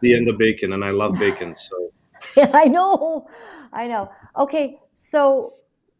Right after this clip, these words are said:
Speaker 2: Doctor Makis, if they keep messing with this, I mean, this is very dangerous what they're doing. And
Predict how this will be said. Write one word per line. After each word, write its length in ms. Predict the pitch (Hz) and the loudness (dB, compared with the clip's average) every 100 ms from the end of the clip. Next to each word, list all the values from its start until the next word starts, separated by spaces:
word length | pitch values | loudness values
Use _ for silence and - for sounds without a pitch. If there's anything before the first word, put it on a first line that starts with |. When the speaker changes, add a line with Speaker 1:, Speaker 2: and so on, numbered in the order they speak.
| _ 208 | _ -6
Speaker 2:
Doctor 360 | 277 285 285 | -4 -4 -8
Makis, 460 | 285 262 254 262 254 - _ _ _ _ | -10 -10 -10 -12 -12 -20 _ _ _ _
if 200 | - 240 | -4 -4
they 200 | 254 302 | 0 -2
keep 260 | 339 415 339 | 0 -2 -2
messing 460 | 226 220 220 285 240 | -4 -8 -6 -6 -6
with 160 | 196 | -6
this, 260 | 175 170 170 | -6 -6 -6
I 140 | 202 | -6
mean, 420 | 208 208 202 - | -6 -6 -8 -6
this 240 | 202 254 294 | 2 2 2
is 160 | 285 | -2
very 540 | 226 185 214 262 262 220 | -2 2 6 8 6 6
dangerous 640 | 190 196 190 170 160 - | 2 0 -2 -4 -6 -8
what 160 | 190 180 | -8 -2
they're 100 | 180 | -4
doing. 460 | 170 165 160 156 - _ _ _ _ | -2 -6 -6 -12 -16 _ _ _ _
And 420 | - 214 208 - | 2 4 2 -4